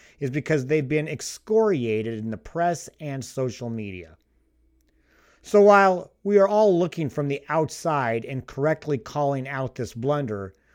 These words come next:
we'd also better be checking our own bubbles.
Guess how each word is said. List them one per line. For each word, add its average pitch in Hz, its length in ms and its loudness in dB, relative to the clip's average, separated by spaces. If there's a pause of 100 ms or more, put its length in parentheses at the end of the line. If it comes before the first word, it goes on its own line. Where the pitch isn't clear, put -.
(120)
we'd 165 160 2
also 202 300 2
better 139 240 0
be 123 120 -6
checking 139 460 -6
our 123 280 -6
own 147 340 -4
bubbles. 95 600 -10